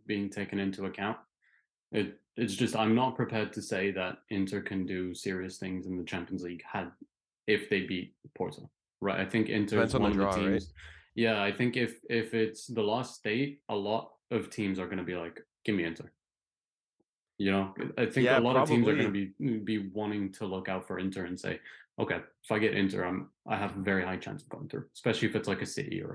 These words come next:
Speaker 1: a or someone
Speaker 2: Yeah,
Speaker 1: like that,
Speaker 2: well,
Speaker 1: or Madrid.
Speaker 2: see, the, I,
Speaker 1: Big.
Speaker 2: I would find those games really interesting because there's a argument in life about, you know, would you rather have to go up against somebody who has nothing to lose?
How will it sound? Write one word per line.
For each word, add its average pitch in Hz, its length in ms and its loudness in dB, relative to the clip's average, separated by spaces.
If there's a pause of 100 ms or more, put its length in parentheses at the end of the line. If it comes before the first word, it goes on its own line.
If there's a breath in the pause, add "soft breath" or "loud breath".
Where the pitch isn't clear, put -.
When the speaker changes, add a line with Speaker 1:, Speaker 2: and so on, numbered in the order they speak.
Speaker 1:
a - 80 -12 (640 soft breath)
or 101 60 -6
someone 92 260 -4
Speaker 2:
Yeah, 87 60 -4
Speaker 1:
like - 100 -4
that, - 100 0
Speaker 2:
well, 117 200 4
Speaker 1:
or 95 100 -2
Madrid. 90 340 0
Speaker 2:
see, 143 180 0
the, - 120 -6 (160)
I, 120 140 4
Speaker 1:
Big. - 160 -2
Speaker 2:
I 127 120 4
would 151 160 4
find 143 240 4
those 127 280 2
games 110 320 -2
really 101 380 -4
interesting 92 480 -10
because 90 480 -2 (800)
there's 120 240 2
a 107 260 2 (180)
argument 143 500 2 (160)
in 113 160 0
life 101 400 -2
about, 95 360 -2 (600)
you 104 120 -4
know, 90 260 -2 (280)
would 98 280 0
you 104 100 2
rather 113 340 4
have 107 220 0
to 113 80 -4
go 104 160 0
up 104 140 0
against 101 320 -4
somebody 90 560 -4 (440)
who 110 160 0
has 92 180 2
nothing 110 360 2
to 123 120 -2
lose? 98 460 -6